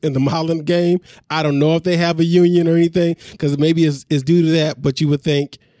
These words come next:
you know, uh, let's say the W N B A, it'd be no excuse for those bl-, those black women to not g-,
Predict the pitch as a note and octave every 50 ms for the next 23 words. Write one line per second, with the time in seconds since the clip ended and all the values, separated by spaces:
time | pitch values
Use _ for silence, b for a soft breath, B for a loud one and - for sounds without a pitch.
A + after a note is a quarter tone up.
0 | b b b b b b - C3+ C3+ C3+ C3+ C3 B2+ B2+ A#2+ G#2 A2+ B2 A#2 A2
1 | - - - F#3+ G3+ F#3 G3 F3+ D3 C#3 C3 C#3+ C3+ C3+ C3+ C3+ B2+ A#2 A#2 A#2
2 | F#2 - - _ b b b b b b b _ - F#3+ G#3+ G#3+ F3+ E3+ D#3 D3+
3 | D#3 E3 F3 D#3+ D3 - - D3+ C#3+ C3 - C3+ B2 C#3+ C#3+ C3 B2 C#3 F#3 -
4 | - C3+ D#3 F3 F3+ D#3+ C#3 D#3 C3+ A#2 A#2 - C3 A#2 G2+ F#2+ F#2+ A#2+ - _
5 | _ _ _ - - - D#3 C#3+ C#3+ C#3+ D3 C#3+ C#3+ C#3 - _ _ _ - -